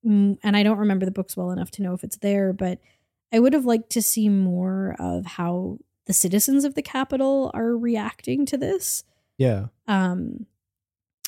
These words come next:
Speaker 1: the one scene we have with the character of Tigress, who becomes much more interesting once you watch and read the prequel, um, I think is really compelling, this idea of, like, who in the Capitol would help, like, harbor them.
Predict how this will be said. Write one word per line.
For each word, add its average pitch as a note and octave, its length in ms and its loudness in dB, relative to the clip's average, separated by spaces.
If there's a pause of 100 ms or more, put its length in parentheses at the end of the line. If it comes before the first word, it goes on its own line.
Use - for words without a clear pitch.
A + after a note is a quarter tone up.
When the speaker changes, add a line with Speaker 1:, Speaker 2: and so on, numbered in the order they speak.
(260)
Speaker 1:
the A3 120 6
one A3 200 8
scene G3+ 300 4
we F#3+ 100 4
have F3 380 -2
with F3 240 -2
the F3+ 80 -6
character E3+ 320 -8
of E3+ 80 -6
Tigress, E3+ 720 -6 (140)
who F3+ 80 -6
becomes E3 480 -2
much G3+ 240 -2
more F3 160 0
interesting E3 480 -4
once F3 200 -4
you - 220 -10 (640)
watch G#3 280 4
and F#3+ 160 4
read F3 220 0
the E3+ 60 -6
prequel, B3+ 580 0 (240)
um, G3 380 0 (1000)
I G#3+ 80 2
think F#3 220 0
is F3+ 160 -2
really F3 600 -2 (1000)
compelling, F#3 560 2
this F#3 160 0
idea E3+ 300 -2
of, F#3 80 -4
like, E3+ 160 -4
who G3 240 0
in F3 120 2
the E3+ 80 0
Capitol F3 560 -4
would F3 220 -4
help, D3 320 -6
like, E3+ 140 -4
harbor A#3 500 -4
them. C#4 460 -2